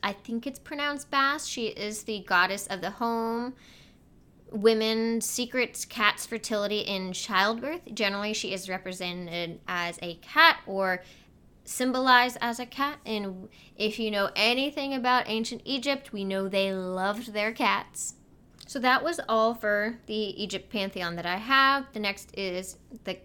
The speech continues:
Celtic pantheon or Celtic deities. They are said to have been worshipped in the Iberian Peninsula, Ireland, France, England, and Wales. The first one I have is Anna or Dana or Dana, not sure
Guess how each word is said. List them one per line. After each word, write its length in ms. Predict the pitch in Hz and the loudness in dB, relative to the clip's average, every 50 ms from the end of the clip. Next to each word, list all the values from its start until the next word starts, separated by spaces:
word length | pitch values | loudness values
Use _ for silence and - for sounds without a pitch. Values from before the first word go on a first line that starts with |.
| - - | -20 -20
Celtic 640 | - - - 190 190 - - 285 294 285 - - | -16 -10 -8 -8 -8 -6 -4 -6 -6 -6 -10 -12
pantheon 640 | - 311 262 262 254 262 277 262 247 247 262 277 302 | -8 -4 -4 -4 -4 -4 -2 0 0 2 2 0 0
or 180 | 285 202 208 196 196 | 0 0 0 0 -2
Celtic 440 | 196 - 220 196 190 - 180 185 - | -4 -6 -6 -6 -6 -8 -10 -6 -4
deities. 520 | - 277 285 302 311 320 339 403 - - - - - - - - - | -2 -2 -2 -2 -2 -4 -6 -8 -10 -12 -16 -18 -20 -20 -20 -16 -6
They 280 | 214 220 220 220 220 220 | 0 4 4 6 6 6
are 260 | - 214 214 208 214 | 4 4 4 4 2
said 320 | 214 - - 220 220 208 | 0 0 0 0 0 0
to 140 | 208 208 208 | -2 -2 -4
have 180 | 202 196 202 - | -4 -6 -4 -4
been 440 | 214 202 196 190 185 185 185 185 - - - - - - - - _ - | -2 0 0 0 -2 -4 -6 -10 -12 -16 -20 -20 -20 -20 -20 -20 _ -12
worshipped 580 | 190 190 202 208 220 - - 226 214 - - - | -6 -4 -2 -2 -2 0 0 0 0 -2 -2 -2
in 340 | 214 214 202 202 202 202 208 | 0 2 2 2 0 -2 -2
the 220 | 202 202 196 - | -4 -4 -2 0
Iberian 480 | 180 190 190 185 196 196 190 185 185 190 | 0 0 0 0 0 0 2 0 -2 -4
Peninsula, 720 | - 220 233 254 277 285 - - 262 269 262 254 254 202 - - | -4 -4 -2 0 0 -2 -2 -2 0 4 6 6 6 6 6 8
Ireland, 580 | - 220 220 233 233 240 240 240 247 262 254 | 8 8 8 6 4 2 0 0 0 -2 -4
France, 580 | - - 220 214 214 220 220 - - - - - - | -2 0 2 2 2 2 0 -2 -4 -8 -8 -8 -6
England, 440 | - 208 208 208 214 220 214 214 - | -6 -4 -4 -2 0 0 -2 -2 -2
and 280 | 196 196 196 190 202 190 | -4 -4 -4 -4 -4 -2
Wales. 680 | 180 180 165 - - 82 65 - - - - - - - - - - - | -2 -2 -2 -2 -4 -8 -10 -12 -14 -14 -14 -14 -14 -16 -20 -20 -20 -18
The 60 | - | -16
first 340 | - - 233 233 240 233 - | -6 -2 0 0 0 0 0
one 160 | 254 247 233 | 0 4 8
I 100 | 226 220 | 8 8
have 380 | 226 240 226 214 208 208 202 190 | 8 6 6 6 8 8 6 4
is 160 | 202 196 - - | 0 -4 -2 2
Anna 300 | - 208 208 214 226 226 | 4 6 6 6 6 4
or 320 | - 214 214 202 185 - - - _ - - 180 | 4 2 0 0 -2 -6 -12 -20 _ -20 -16 -8
Dana 500 | 175 202 190 185 190 202 220 233 240 240 190 | -2 2 4 4 4 4 2 2 2 2 2
or 140 | 202 202 185 | 0 0 -2
Dana, 640 | 180 185 - 190 190 196 202 233 262 302 359 349 - - | -4 -2 0 2 2 2 2 0 0 -2 -2 -4 -6 -4
not 200 | 233 208 - - | -4 -2 -2 -2
sure 300 | - 214 208 214 220 | -2 -2 -2 -2 -4